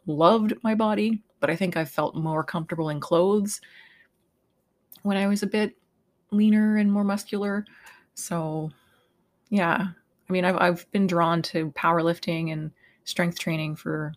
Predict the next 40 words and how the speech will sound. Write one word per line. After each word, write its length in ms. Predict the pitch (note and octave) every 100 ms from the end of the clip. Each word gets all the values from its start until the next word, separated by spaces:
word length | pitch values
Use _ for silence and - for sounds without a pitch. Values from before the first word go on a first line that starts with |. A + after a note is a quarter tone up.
| _
for 160 | _ E3
years 320 | E3 F3+ F#3+
now. 320 | F3+ F3+ G3+ - - - -
And 100 | E3
I 20 |
really 140 | F3+ G3
like 240 | E3 F3+
that 260 | F#3 F3+ -
because, 320 | - - - _ _
you 120 | -
know, 140 | - -
it's 240 | - -
empowering. 640 | - C#3 - G3+ G3+ G3 G3
You 100 | D#3+
feel 200 | - -
strong. 520 | - - F#3 F3+ F3+
You 100 | E3+
go 100 | D#3
to 80 | D3+
the 80 | C#3+
gym 260 | C#3 D#3 D#3
to 120 | D3
lift 280 | D3+ - G3+
weight 220 | F3+ F3+
instead 320 | D3+ - D3
of 140 | D3
lose 280 | E3+ G3+ F#3+
weight. 460 | F#3+ F#3 F#3 F#3 - - - - _ -
And 180 | E3+
it's 240 | D#3+ - -
low 260 | D3+ D#3
impact 600 | E3 E3 E3+ F#3 F3+ -
compared 380 | - C#3+ D#3+ D3+
to, 80 | D3
like, 240 | D3+ C#3+ - -
jogging, 480 | C3+ D3 D3 D3+ D#3
for 140 | D#3
example. 560 | D3+ - D#3+ - F3 G#3 _ _ _ _ _ _ _ _ _ -
Um, 440 | E3 D#3 D3+ D3+ D3 _ _ _ _ -
anyway, 560 | A3 A3 G#3 C#3 - -